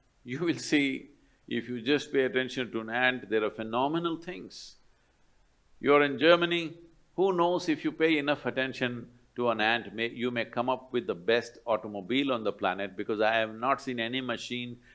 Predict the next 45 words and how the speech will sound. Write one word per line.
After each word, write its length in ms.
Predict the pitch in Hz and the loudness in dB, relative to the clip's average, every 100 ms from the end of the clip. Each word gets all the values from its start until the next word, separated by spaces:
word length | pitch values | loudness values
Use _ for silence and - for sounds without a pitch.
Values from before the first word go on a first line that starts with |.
| _ | _
moving 380 | 110 131 143 147 | -2 2 2 4
with 160 | 131 127 - | 2 0 4
as 280 | 135 117 | 4 4
much 380 | 120 139 131 101 | 0 -4 -4 0
dexterity 680 | 127 135 - 139 135 120 135 | 4 4 0 0 0 2 4
as 120 | 127 | 4
an 120 | 127 | 6
ant 280 | 135 147 127 | 4 4 2
moves. 520 | 160 185 - - - - - - - _ | -4 -4 -6 -10 -10 -16 -20 -20 -20 _
But 120 | 135 | 8
I 100 | 139 | 10
think 240 | 139 156 151 | 8 4 4
nobody 320 | 165 160 160 | 4 6 8
has 140 | 151 | 6
paid 240 | 117 160 156 | 6 4 6
enough 280 | 156 202 196 | 6 6 4
attention 460 | 165 147 135 131 | 2 2 2 2
to 100 | 117 | 4
an 60 | 110 | 4
ant. 340 | 98 95 - - _ _ _ _ _ | 4 0 -10 -20 _ _ _ _ _
<laughs> 640 | 202 190 - - - - - _ _ - - _ - | 2 2 0 -4 -4 -8 -8 _ _ -20 -20 _ -6
So, 640 | - 165 160 156 143 - - _ _ _ | 6 10 10 8 2 -4 -20 _ _ _
attention, 800 | 143 143 - 220 202 - 123 82 - _ _ - | 4 4 2 4 4 0 -2 -4 -12 _ _ -10
raising 800 | 113 151 190 208 202 214 214 190 - _ | 4 12 12 12 6 0 -2 -8 -14 _
the 120 | - 117 | 0 2
bar 460 | 107 170 190 190 | 8 10 12 12
of 160 | 170 143 | 10 4
attention 580 | 147 185 180 147 147 135 | 2 2 2 0 -4 -2
is 160 | 113 | -4
more 380 | 120 147 160 160 | -2 0 2 2
important 600 | 131 123 131 131 135 135 | 0 -2 0 0 0 -2
than 200 | 123 107 | -2 -2
focus. 440 | - 101 156 175 | -4 -4 -2 -2
For 160 | 190 175 | 0 2
immediate 480 | 156 165 160 151 - | 2 2 2 0 2
purposes, 480 | 139 - 131 143 123 | 0 2 -4 -4 -4
if 160 | 127 | -4
you 100 | 123 | -6
need 200 | 123 139 | -4 -6
to 80 | 110 | -6
focus 400 | - 131 131 117 | -2 -2 -2 -6
on 140 | 113 | -6
something, 360 | - 117 110 117 | -4 -4 -4 -6
you 140 | 113 | -6
can. 420 | 107 143 120 - | -4 -4 -4 -6